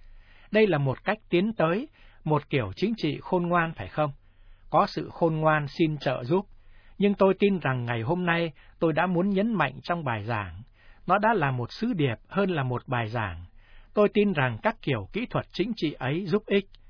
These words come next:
Đôi khi chúng yêu cầu sự can thiệp của Liên Hiệp Quốc để ra khỏi cuộc khủng hoảng. Nhưng một tiến trình hòa bình sẽ chỉ có thể tiến tới khi nhân dân cầm lấy nó trong tay.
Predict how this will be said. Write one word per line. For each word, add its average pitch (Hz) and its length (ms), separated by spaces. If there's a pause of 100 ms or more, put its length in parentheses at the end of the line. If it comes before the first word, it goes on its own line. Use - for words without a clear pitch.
(460)
Đôi 180 160
khi 170 160 (160)
chúng 190 220
yêu 202 280
cầu 127 220
sự 151 280
can 196 220
thiệp 131 260
của 117 160
Liên 175 200
Hiệp 117 160 (120)
Quốc 226 200 (360)
để 135 120 (120)
ra 190 140
khỏi 123 340
cuộc 143 180
khủng 113 240
hoảng. 104 340 (840)
Nhưng 202 200
một 147 200
tiến 220 200
trình 147 240
hòa 135 200
bình 135 300 (280)
sẽ 196 260
chỉ 135 160
có 196 240
thể 117 280
tiến 185 220
tới 175 320
khi 185 140
nhân 175 260
dân 170 260
cầm 120 320
lấy 135 200
nó 170 200
trong 156 260
tay. 143 320